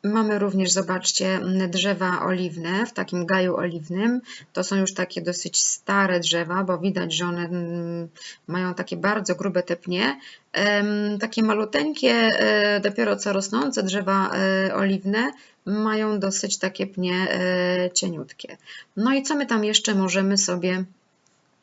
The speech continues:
znaleźć wśród tych roślin? No ja sobie jeszcze znalazłam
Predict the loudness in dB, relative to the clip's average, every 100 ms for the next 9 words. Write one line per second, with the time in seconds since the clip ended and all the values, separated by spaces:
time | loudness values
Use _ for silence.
0 | _ -10 -6 0 2 4 2 -2 -8 -8
1 | -6 -6 -6 -8 -6 -2 -2 -2 -2 -2
2 | 0 0 -2 -2 0 -2 -2 -4 -4